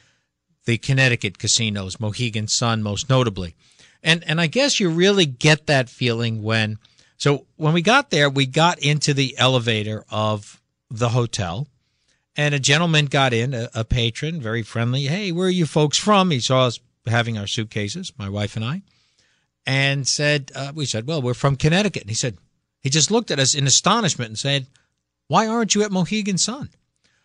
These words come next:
Um, so with that, um, it, it's a different type of experience, that's for sure,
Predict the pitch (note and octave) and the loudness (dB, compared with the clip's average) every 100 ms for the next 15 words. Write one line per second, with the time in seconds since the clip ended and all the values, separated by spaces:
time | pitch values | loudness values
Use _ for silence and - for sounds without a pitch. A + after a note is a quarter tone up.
0 | _ A#2 B2+ B2+ - - D3 C#3+ C#3+ C3+ | _ 0 0 0 0 2 4 4 0 -2
1 | F#3 - - C#3 B2 B2+ - _ - _ | 0 0 2 4 4 0 -8 _ -20 _
2 | C#3 C#3 C3+ C3 - E3+ - E3 F3 F3+ | -4 -2 -2 -6 -14 -16 -10 -2 -2 0
3 | E3+ F3 D#3 A#3 B3+ G3 G3 F3 E3 D3 | -2 0 2 0 0 -2 0 0 0 -2
4 | C#3 - - C3 G#2+ E2+ - B2+ A#2+ - | 0 -2 2 0 0 -4 -6 -4 -4 -4
5 | A2 - B2+ A2 G#2+ | -8 -6 -4 -2 -2